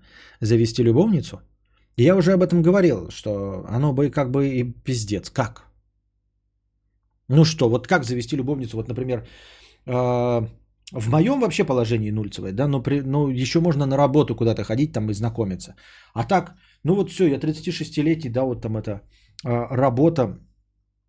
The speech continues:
ребенка возишь, э, там, в садик, там, на какой-нибудь карате и прочее. И что, идти? Познакомился ты, грубо говоря, ну, на, там,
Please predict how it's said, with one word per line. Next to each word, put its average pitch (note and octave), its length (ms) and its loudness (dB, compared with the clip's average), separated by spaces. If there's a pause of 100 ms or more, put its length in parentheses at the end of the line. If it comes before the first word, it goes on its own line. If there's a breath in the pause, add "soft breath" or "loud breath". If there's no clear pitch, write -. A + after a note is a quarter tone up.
(360)
ребенка A#2+ 540 0
возишь, G#2 460 -2
э, G#2+ 560 -6
там, G#2 260 -6
в G2 100 -12
садик, A#2+ 440 -2
там, G2 240 -6
на G2+ 80 -8
какой-нибудь G#2+ 640 -4
карате B2+ 560 -2 (300 loud breath)
и A2+ 80 -2
прочее. A2+ 480 0
И B2 160 -6
что, B2+ 480 2
идти? C3 560 -2 (580 loud breath)
Познакомился F3 640 4
ты, A2+ 80 -6
грубо D3 260 4
говоря, C3 220 2
ну, D#3 180 2
на, C3 380 -6
там, A2+ 280 -2